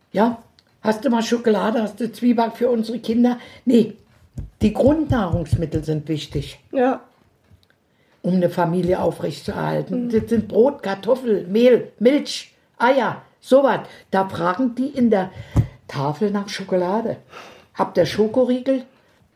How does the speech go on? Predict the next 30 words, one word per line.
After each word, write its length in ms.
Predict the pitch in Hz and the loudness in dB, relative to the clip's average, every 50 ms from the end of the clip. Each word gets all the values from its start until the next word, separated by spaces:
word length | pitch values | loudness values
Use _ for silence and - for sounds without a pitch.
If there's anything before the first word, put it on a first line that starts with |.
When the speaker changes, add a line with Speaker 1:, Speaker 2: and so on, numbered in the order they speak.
| _ _ _ | _ _ _
Speaker 1:
Der. 200 | 202 202 190 165 | 0 2 2 2
Speaker 2:
Mhm. 240 | - 262 254 254 254 - - - | 2 -2 -4 -4 -6 -8 -4 -2
Speaker 1:
Aber 420 | 196 196 196 196 185 185 - - - | 0 2 2 2 0 -2 -6 -10 -4
abgesehen 560 | - 190 196 202 214 202 190 196 202 190 175 147 | -4 -4 0 2 0 0 2 0 -2 -2 -2 -2
davon, 400 | 190 185 190 190 - 196 190 208 | -2 -2 -2 -2 -6 -8 -6 -6
ich 160 | 196 165 - | -8 -8 -4
glaube, 300 | - 180 160 170 180 170 | -2 0 0 0 0 0
mich 240 | 165 180 185 - 180 | 0 -2 -2 -2 -4
hat 180 | 165 160 - | -4 -2 -2
der 180 | 165 156 147 143 - _ _ - - | -4 -4 -4 -6 -10 _ _ -20 -16
Krieg 320 | - - 190 185 190 - | -8 -8 -8 -8 -8 -12
sehr 260 | - - 160 156 156 156 | -8 -4 -4 -2 -2 -2
gezeichnet. 720 | 143 139 135 - - 143 143 135 127 - - 247 226 214 | -4 -4 -6 -4 -4 -4 -4 -4 -4 -6 -4 -4 -4 -4
Speaker 2:
Mhm. 200 | 220 240 240 240 - | -6 -8 -10 -8 -6
Speaker 1:
Ja. 240 | 160 151 160 160 - _ _ _ _ _ _ - - - - - | -4 -4 -4 -6 -12 _ _ _ _ _ _ -20 -20 -20 -6 0
Speaker 2:
Haben 160 | 254 254 277 | 4 4 4
Sie 120 | 285 302 | 6 6
in 100 | 302 254 262 | 4 4 4
der, 140 | 285 285 269 277 - | 4 2 2 2 -2
in 100 | 240 262 | 0 0
der 160 | 277 285 285 | 0 0 -2
Zeit 420 | - - 247 233 226 285 262 - - | -4 -4 0 4 4 4 2 0 2
oder 160 | 233 269 - | 4 4 4
auf 120 | 208 - | 2 2
der 100 | - 170 160 | -2 -4 -2
Flucht 440 | - - 302 165 - - - - _ _ _ - _ - _ _ | 0 0 0 0 -2 -6 -18 -20 _ _ _ -20 _ -20 _ _
ein 140 | 226 233 | -4 -2
persönliches 720 | 233 277 285 277 - 262 277 285 294 269 262 240 247 - 214 | 2 0 0 0 2 2 2 4 4 4 2 0 -2 -2 2
Wunder 300 | 254 285 320 349 370 370 | 4 4 4 6 6 4
erlebt? 680 | - - - 294 294 320 339 359 349 - - - - | 2 2 2 2 2 0 -2 -4 -6 -12 -18 -20 -20